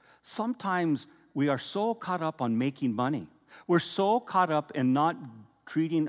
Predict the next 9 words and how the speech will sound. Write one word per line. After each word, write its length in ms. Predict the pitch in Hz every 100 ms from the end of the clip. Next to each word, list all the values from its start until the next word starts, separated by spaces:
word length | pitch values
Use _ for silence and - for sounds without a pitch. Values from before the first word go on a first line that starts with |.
| -
our 200 | 131 120
employees 760 | 120 113 - 147 160 117 98 98
justly 600 | 123 160 165 - 202 - - -
or 220 | 143 147
our 160 | 147 135
co-workers 960 | - - 160 190 127 104 - 98 95 - - -
with 160 | 113
great 300 | 95 143 151
respect. 800 | 120 - - 139 139 - _ -